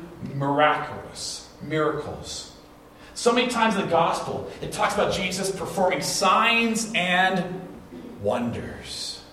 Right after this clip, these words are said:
In fact, in Psalm seventy-eight, it says,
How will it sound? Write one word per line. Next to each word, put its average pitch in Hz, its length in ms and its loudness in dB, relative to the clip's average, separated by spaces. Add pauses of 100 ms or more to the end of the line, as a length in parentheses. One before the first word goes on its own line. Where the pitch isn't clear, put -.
(1500)
In 110 80 -8
fact, 131 240 2
in 120 60 -4
Psalm 139 420 0
seventy-eight, 135 600 -2
it 131 100 -2
says, 113 440 -2